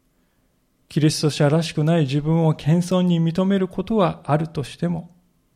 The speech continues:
適当な自分を良しとした軽率な言葉は控えるべきでしょう。むしろ、神が今の自分をどれほど祝福してくださっているかを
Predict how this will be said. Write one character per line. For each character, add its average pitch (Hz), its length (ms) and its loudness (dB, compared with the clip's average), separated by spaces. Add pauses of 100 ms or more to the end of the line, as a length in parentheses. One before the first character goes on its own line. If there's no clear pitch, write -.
(1080)
適 - 260 4
当 190 160 6
な 190 120 6
自 180 160 2
分 196 200 2
を 170 80 4
良 180 180 4
し - 300 -10
と 151 100 0
し - 120 -10
た 78 320 -2 (440)
軽 - 180 0
率 151 300 0
な 151 120 0
言 156 140 -4
葉 185 180 -4
は 147 300 -2
控 - 240 -4
え 135 80 2
る 120 80 -2
べ 120 160 -2
き 160 80 -12
で 147 120 -8
し - 100 -18
ょ - 140 -20 (1500)
う。 147 40 0
む 131 60 2
し 139 120 -2
ろ、 139 280 -4 (640)
神 143 280 4
が 127 120 2
今 160 220 4
の 156 120 4
自 131 180 -2
分 170 200 0
を 135 240 -2 (360)
ど 156 220 -2
れ 285 100 -2
ほ 240 180 -6
ど 165 120 0
祝 - 340 -6
福 175 220 -6
し - 100 -10
て 170 100 -4
く 170 80 -6
だ 170 120 -2
さ 180 100 -6
っ 180 120 -8
て 156 100 -4
い 147 60 0
る 175 120 -2
か 196 140 -6
を 160 260 -2